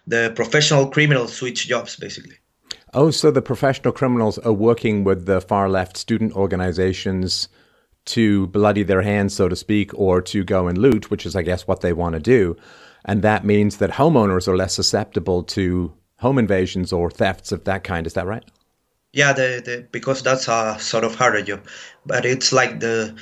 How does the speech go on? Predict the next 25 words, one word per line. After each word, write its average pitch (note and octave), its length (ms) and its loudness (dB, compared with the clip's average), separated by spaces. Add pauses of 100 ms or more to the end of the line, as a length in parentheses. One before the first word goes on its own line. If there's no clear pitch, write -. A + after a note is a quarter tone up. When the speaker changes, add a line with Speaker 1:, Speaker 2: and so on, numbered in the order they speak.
(360)
Speaker 1:
hard D3 340 0
left, F#3 600 0 (160)
uh, A2 300 -6 (280)
the - 80 -8
students, F#3 880 2
I D#3+ 80 -4
would D#3 220 -4
say, F#3 500 0 (220)
uh, A2 480 0 (640)
anarchist D#3+ 520 2
groups, C3+ 360 -4
which A2+ 360 -8
ex-, - 180 -10 (160)
there's A#2+ 300 -8
a A2+ 60 -2
lot B2+ 160 4
of C3+ 120 2
here. C3 340 -2 (360)
They A#2+ 200 0
are B2 220 4
the A#2 120 -2
ones B2 240 -2
that A#2+ 160 2
do B2 240 0
the A#2 480 2